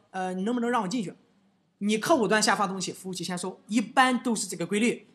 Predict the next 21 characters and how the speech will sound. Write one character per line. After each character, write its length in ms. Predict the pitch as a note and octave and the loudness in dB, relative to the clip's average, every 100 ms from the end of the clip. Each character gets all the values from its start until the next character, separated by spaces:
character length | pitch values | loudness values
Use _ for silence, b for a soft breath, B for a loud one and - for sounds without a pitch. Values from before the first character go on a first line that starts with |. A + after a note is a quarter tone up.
| _ | _
因 180 | - G#3+ | -2 -2
此， 240 | A3 E3+ E3 | 0 -6 -8
也 200 | D#3 D#3 | -6 -4
就 140 | D#3 G3+ | -2 -2
是 60 | |
说， 160 | E3 F#3 | -2 -2
接 140 | G#3+ | 0
下 140 | G#3 E3 | 2 2
来 80 | |
服 160 | E3+ - | 0 -4
务 60 | G3+ | -4
器 100 | F#3 | -4
怎 80 | |
么 60 | C#3+ | -6
了 60 | C#3+ | -8
呢？ 240 | D3+ D3 - _ b b _ - _ | -8 -8 -14 _ b b _ -20 _
接 340 | - A3+ A3+ | 2 6 6
收 480 | A3 A#3 G#3 G3 F#3+ - | 4 2 4 4 0 -6
客 600 | - G#3+ F3+ D#3+ C3+ C3+ - | -4 2 4 4 -2 -10 -10
户 360 | F#3+ E3 C#3 C3 | -6 -4 -6 -8
端 400 | - G3 F#3+ F#3 | 0 4 4 2